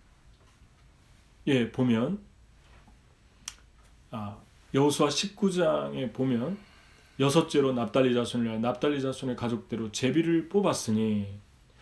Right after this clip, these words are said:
그들의 지역은 헬렙과 시아난님과 상수의 나무에서, 이 용어들을 다 읽으면은 여러분과 제가 어떤 데인지 모르니까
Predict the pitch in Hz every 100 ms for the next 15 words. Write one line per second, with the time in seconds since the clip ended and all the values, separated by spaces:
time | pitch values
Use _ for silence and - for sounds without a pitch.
0 | - - 139 139 139 110 127 120 120 123
1 | 165 160 156 - 139 131 - 165 143 120
2 | 117 117 110 110 107 160 165 - 147 120
3 | 120 120 107 147 - - - - - -
4 | - - - - _ _ _ _ 156 185
5 | 190 - 143 143 151 135 131 160 170 -
6 | - - _ _ - 139 143 135 120 117
7 | 139 113 117 120 117 107 - 110 104 117
8 | 113 107 143 123 113 107 120 120 104 104
9 | 110